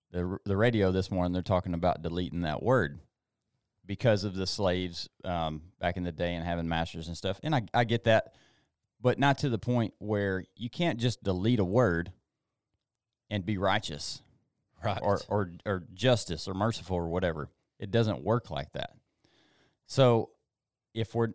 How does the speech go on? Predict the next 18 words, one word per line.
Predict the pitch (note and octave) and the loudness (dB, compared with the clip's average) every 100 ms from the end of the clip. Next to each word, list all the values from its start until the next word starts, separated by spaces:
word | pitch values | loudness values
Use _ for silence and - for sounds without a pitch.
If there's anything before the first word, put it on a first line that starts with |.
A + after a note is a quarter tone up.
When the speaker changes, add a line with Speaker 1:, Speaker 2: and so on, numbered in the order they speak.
| - | -4
Speaker 1:
if | G#2+ | -2
I'm | A2 G2 G#2+ | 2 4 4
not | C3+ C#3+ | 6 4
going | G#2 A2 G2+ | 2 2 2
back | E2+ F#2+ F2+ | 2 0 0
to | F2 | -6
the | D#2 | -4
word, | D#2+ F2+ E2 | -2 0 -2
if | - | -4
I'm | F2+ | -4
not | G#2 - | -4 -4
setting | - C#3 C3+ G#2+ | -2 2 2 2
everything, | F#2 F2 E2+ F#2 E2+ E2 D2+ _ _ - | -2 -4 -4 -4 -4 -6 -10 _ _ -4
all | G2 | 0
my | G2+ F#2+ | 2 2
expectations | F#2+ - D#2 - F#2+ - F2+ E2+ | 0 -4 -6 -4 -4 -4 -8 -6
and | E2+ | -6
the, | D#2+ | -6